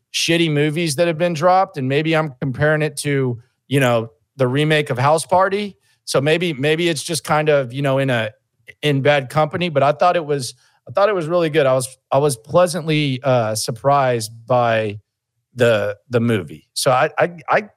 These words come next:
I was going in with not really an open mind, and I, I'm with you, Figgy. I watched it with wifey, and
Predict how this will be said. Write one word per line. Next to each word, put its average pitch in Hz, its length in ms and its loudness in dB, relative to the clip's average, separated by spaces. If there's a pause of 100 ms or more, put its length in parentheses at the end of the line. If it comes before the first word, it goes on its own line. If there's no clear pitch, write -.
(960)
I 151 260 0 (140)
was 147 480 0 (560)
going 170 320 0
in 175 280 0
with 131 160 -2 (200)
not 139 320 0
really 170 280 2
an 170 80 -2
open 170 280 0
mind, 170 420 0
and 107 360 -4
I, 131 160 0
I'm 151 200 0
with 160 180 -4
you, 170 120 -6
Figgy. 127 380 -4
I 131 60 4
watched 151 360 0
it 131 180 -4
with 127 160 -6
wifey, 123 600 0
and 104 220 -6